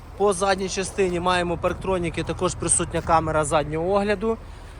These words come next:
Салончик у нас такий комбінований, бежевий з коричневим, в ідеальнішому стані, стеля без єдиного зауваження, підігріви задніх сидінь, карти дверей в ідеалі.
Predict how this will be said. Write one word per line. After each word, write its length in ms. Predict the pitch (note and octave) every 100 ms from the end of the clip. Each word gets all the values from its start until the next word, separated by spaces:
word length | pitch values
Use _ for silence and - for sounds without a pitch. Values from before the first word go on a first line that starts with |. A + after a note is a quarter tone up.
| -
Салончик 600 | - E3+ G3 G3+ F#3 F3
у 60 | D#3+
нас 300 | D3+ D3 - - - - - - - - - - -
такий 260 | E3+ F#3+ F#3+
комбінований, 800 | F#3 F3+ F3 G3+ G#3+ G#3+ G#3+ F#3+
бежевий 500 | F3 F#3+ F3 F3+ E3+
з 80 | -
коричневим, 640 | F#3 F#3+ G#3 - F#3+ F3
в 40 |
ідеальнішому 720 | G3 F#3+ G#3 F#3 E3+ C#3+ E3+ E3
стані, 440 | - F#3+ G3 F#3+
стеля 360 | F3 F#3+ F3 E3+
без 200 | D#3+ D3+
єдиного 380 | E3 E3+ E3 D#3
зауваження, 680 | D#3 E3 E3 F#3+ F#3+ F#3+ F3+
підігріви 560 | F3 D#3+ E3 F#3 E3
задніх 360 | D3+ D#3+ D#3 D3
сидінь, 420 | F3+ D3+ F#3+ G3 - - - -
карти 400 | F3+ F3+ F3 F3
дверей 340 | D3+ D#3+ D#3
в 60 | D3
ідеалі. 560 | D#3 E3 E3+ G3 G#3